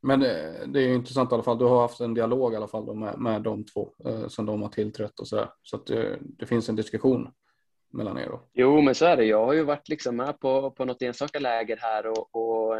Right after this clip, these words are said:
Speaker 2: och ändå haft lite dialog, eh, emellan vissa läger och varför jag inte blev uttagen till några sådär. Men, eh, jag har väl inte fått någon, kanske något kon-, liksom, riktigt konkret till varför de inte vill satsa på mig, liksom. För, eh, ja,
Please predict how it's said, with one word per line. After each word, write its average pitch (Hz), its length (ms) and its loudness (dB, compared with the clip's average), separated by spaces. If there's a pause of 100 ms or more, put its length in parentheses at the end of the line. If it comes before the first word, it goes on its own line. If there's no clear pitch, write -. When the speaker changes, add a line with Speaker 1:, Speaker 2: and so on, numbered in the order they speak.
(240)
Speaker 2:
och 123 100 -8
ändå 117 160 -2
haft - 280 -6
lite 113 160 -4
dialog, 113 500 4 (300)
eh, 110 240 0
emellan 120 360 2
vissa 123 200 0
läger 110 300 4
och 113 60 2
varför 113 260 -2
jag 113 80 -4
inte 107 140 -14
blev 110 200 -4
uttagen 117 500 2
till 104 100 -10
några 117 300 0
sådär. 110 340 -2
Men, 107 300 -6
eh, 107 180 -2 (420)
jag 117 80 0
har - 20 2
väl 117 100 4
inte 117 140 0
fått 123 160 -2
någon, 113 240 0
kanske 110 500 -2 (260)
något - 260 -6
kon-, - 320 -6
liksom, 117 260 -2
riktigt - 300 -4
konkret 120 520 4 (160)
till 117 100 0
varför 110 480 4
de 110 200 0
inte 110 280 -2
vill 107 120 -4
satsa - 360 -4
på 113 140 -6
mig, 117 220 2
liksom. 110 320 -4 (120)
För, 107 220 2 (760)
eh, 101 300 -2 (460)
ja, 107 260 2